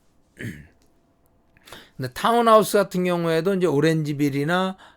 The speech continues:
아니면 듀람 리전, 요크 리전 여기가 좀 많이 올라갔고, 근데 심콜 쪽도 많이 오르고, 제일 덜 오른 쪽이 할튼 쪽과 그 다음에 토론토 쪽 타운하우스 덜 올랐다. 아파트먼트, 콘도 아파트먼트 같은 경우에도 마찬가지로 외곽이 많이 오르고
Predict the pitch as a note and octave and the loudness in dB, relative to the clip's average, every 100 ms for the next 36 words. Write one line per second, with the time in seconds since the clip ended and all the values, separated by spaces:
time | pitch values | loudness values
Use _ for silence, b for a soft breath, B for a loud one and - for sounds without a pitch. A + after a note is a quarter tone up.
0 | - B2 B2+ B2 C#3+ D3+ C3+ B2 G#2+ F2+ | -12 -6 -6 -4 -2 0 -2 -4 -6 -12
1 | F#2 A#2+ D3 - C3+ A2+ A2+ C3+ C#3+ C#3 | -8 -2 -2 -4 -8 -6 -4 -2 -2 -4
2 | B2 A2+ C3 G2 F2+ E2+ _ G#2 G2+ - | -6 -6 -4 -6 -10 -16 _ -12 -12 -14
3 | B B C3+ - G#3+ F#3+ E3+ C#3+ D3+ A#2 | B B -8 -4 -4 -2 -6 -8 -8 -8
4 | G2+ F2+ E2+ F#2+ G2 - b b b - | -8 -10 -12 -16 -20 -20 b b b -8
5 | D#3 D#3+ A2+ C3+ D3 C#3 B2+ A#2+ - C#3 | -4 -4 -2 0 0 0 -4 -8 -6 -6
6 | G3 B B - G3 G#3 F#3 - C#3+ - | -6 B B -8 -6 -4 -4 -4 -10 -4
7 | F#3 F#3+ - B B - C3 C3 C3+ C3 | -2 -2 -8 B B -10 -6 -6 -6 -8
8 | - G3 D#3+ A#2+ - D#2 _ _ _ _ | -6 -6 -4 -8 -14 -20 _ _ _ _
9 | D#3 C#3 A2 A#2 - - A#2 F#2+ F2+ - | -12 -10 -12 -14 -16 -10 -8 -8 -10 -14
10 | - - B B B D3+ - G#3+ - F#3+ | -20 -20 B B B -10 -2 -2 0 -2
11 | D3+ C#3+ G3 G#3+ G#3 F3+ D#3+ - F3 D#3 | -2 -4 -4 0 0 0 -4 -4 -6 -4
12 | D#3 D3+ D#3 D3+ C#3+ C#3 E3 F#3 - D#3+ | -6 -6 -6 -6 -4 -4 -4 -4 -6 -6
13 | C3+ B2+ F3+ G3 B B - C#3+ E3 D#3+ | -6 -4 -6 -8 B B -4 0 0 0
14 | D#3+ A#2+ A#2 A2+ A2+ D#3+ A#3+ | -2 -4 -6 -6 -4 -4 -4